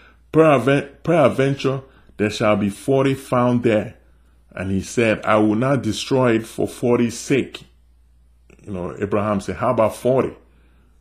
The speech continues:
God says, "I will not destroy it for forty's sake." You see, there is no forty in Sodom. There is no forty. There's no forty righteous in Sodom. And now Abraham,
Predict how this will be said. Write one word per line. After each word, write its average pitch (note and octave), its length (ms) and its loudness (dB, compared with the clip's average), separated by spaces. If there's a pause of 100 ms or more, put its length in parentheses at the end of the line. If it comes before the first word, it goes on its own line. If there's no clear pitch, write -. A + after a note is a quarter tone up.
(100)
God G2+ 200 0
says, G2 260 -2
"I F2+ 120 -2
will F#2 160 0
not A2 200 -2
destroy G#2 520 -2
it F#2+ 60 -4
for - 200 -14
forty's G2+ 400 -2
sake." - 480 -4
You G2 80 -14
see, F#2 220 -8
there F#2+ 180 -2
is F#2+ 100 -2
no A#2+ 160 2
forty C3+ 480 0 (840)
in A2 180 -4
Sodom. C3+ 380 0 (100)
There G2+ 100 -2
is A2 80 -2
no A#2+ 160 0
forty. G2 560 -2 (920)
There's G2+ 220 -6
no B2+ 140 0
forty C3 320 0
righteous B2 480 0
in G2+ 100 -6
Sodom. G#2+ 420 -6 (720)
And E2 140 -12
now G#2+ 180 0
Abraham, A2 720 2